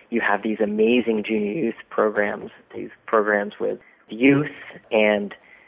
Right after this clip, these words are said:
community building in places like the Democratic Republic of Congo,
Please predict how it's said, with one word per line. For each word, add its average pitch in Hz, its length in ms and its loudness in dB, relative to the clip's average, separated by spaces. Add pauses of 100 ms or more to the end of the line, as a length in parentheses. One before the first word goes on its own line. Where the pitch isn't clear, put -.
(200)
community 135 420 4
building 113 440 6 (200)
in 123 100 -4
places 117 500 0
like 104 340 2 (300)
the 110 80 -4
Democratic 104 640 0
Republic - 440 -8
of - 180 -6
Congo, - 560 -2